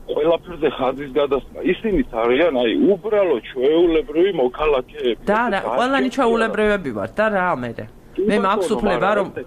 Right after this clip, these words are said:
Speaker 1: აი, ეს ხო მოხდა კონფლიქტი,
Speaker 2: კი.
Speaker 1: ბანკისშიც მოხდა, რაღაცა იმას,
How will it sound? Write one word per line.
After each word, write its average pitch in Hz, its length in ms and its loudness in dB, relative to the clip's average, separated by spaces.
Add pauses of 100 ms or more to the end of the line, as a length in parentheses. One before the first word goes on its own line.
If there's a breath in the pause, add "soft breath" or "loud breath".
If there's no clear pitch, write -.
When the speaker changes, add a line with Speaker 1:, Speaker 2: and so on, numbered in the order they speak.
(140)
Speaker 1:
აი, 165 180 2
ეს 220 140 0
ხო 202 220 -2
მოხდა 208 380 -2
კონფლიქტი, 131 600 -8
Speaker 2:
კი. 196 220 -4
Speaker 1:
ბანკისშიც 143 560 -2
მოხდა, 139 400 -2 (420)
რაღაცა 131 420 -2 (340)
იმას, 123 380 0